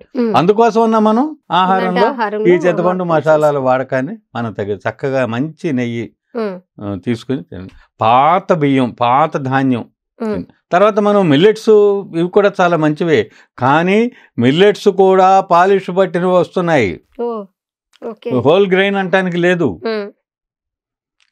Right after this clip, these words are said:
Speaker 2: రెండు, రెండు పక్కన పెట్టుకుని ఇవి చాలా బాగున్నాయని పాలిష్ పట్టినవి కొనుక్కుని వెళ్తున్నారు జనం.
Speaker 1: మ్మ్, మ్మ్, మ్మ్, మ్మ్. రైస్‌లా.
Speaker 2: ఇది కూడా ప్రమాదకరమైనవే కదా.
Speaker 1: ఓకే.
Speaker 2: So జ-, ప్రతి, ఎక్కడ చూసినా వ్యాపారస్తుల ప్రయోజనాలకి వచ్చిన ప్రాధాన్యత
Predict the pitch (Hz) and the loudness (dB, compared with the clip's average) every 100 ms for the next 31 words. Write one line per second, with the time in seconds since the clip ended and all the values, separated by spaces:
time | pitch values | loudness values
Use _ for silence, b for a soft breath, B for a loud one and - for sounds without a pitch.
0 | - 139 175 185 170 190 190 180 208 208 | -4 0 4 4 4 4 2 0 0 2
1 | 202 196 208 202 190 190 220 208 214 214 | 2 2 2 4 4 4 4 2 2 0
2 | 214 190 202 196 202 202 208 196 202 202 | 0 2 2 2 0 0 0 -2 -2 -2
3 | 208 190 196 185 156 175 190 254 247 254 | -2 -2 0 0 0 0 2 0 -2 -4
4 | 240 233 233 226 202 196 _ 240 233 233 | -6 -8 -6 -6 -8 -12 _ -8 -4 -4
5 | - 226 - _ _ _ 143 202 214 220 | -4 -8 -8 _ _ _ -8 -2 0 0
6 | 202 190 190 180 175 165 143 123 107 98 | 0 -2 -2 -4 -6 -4 -4 -4 -6 -8
7 | 110 131 101 226 208 - 233 180 156 120 | -8 -8 -10 -12 -14 -14 -6 -4 -2 -4
8 | 101 117 139 208 156 143 220 220 247 233 | -4 -2 0 0 0 0 0 2 2 2
9 | 233 226 147 151 202 240 240 233 - 220 | 2 2 4 2 2 0 2 0 2 0
10 | 208 185 196 214 202 202 196 190 185 180 | 2 2 4 4 2 -2 -2 -2 -4 -6
11 | 147 175 165 147 151 165 180 175 151 | -6 -6 -4 0 0 2 0 -4 -2